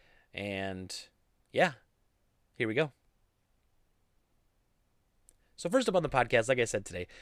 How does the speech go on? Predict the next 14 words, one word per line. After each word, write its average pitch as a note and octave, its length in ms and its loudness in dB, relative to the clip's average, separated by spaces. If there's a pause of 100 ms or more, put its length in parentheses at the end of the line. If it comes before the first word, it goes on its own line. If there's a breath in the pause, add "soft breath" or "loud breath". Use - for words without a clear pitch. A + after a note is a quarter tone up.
(140)
we're F3 140 4
gonna A#3+ 120 0
be A3+ 80 0
talking D3 360 -2
about F#2+ 560 -2 (580)
the C#3 100 -4
console G3+ 440 2
wars F2 420 -4 (460)
and C3+ 160 -2
how D#3 360 6 (360)
absolutely F#3 380 2
stupid F#3+ 480 -2
they A2 120 4
are F2 300 -2